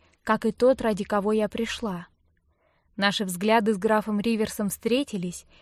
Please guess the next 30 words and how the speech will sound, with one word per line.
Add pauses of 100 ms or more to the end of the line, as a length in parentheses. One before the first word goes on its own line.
(160)
и
я
направилась
к
нему. (1000)
"Доброе
утро,
граф! (720)
Вы
уже
довольно
долго
находитесь
во
дворце, (400)
но
я
почти
вас
не
видела". (540)
Я
действовала
решительно, (380)
не
давая
ему
возможности
избежать
разговора,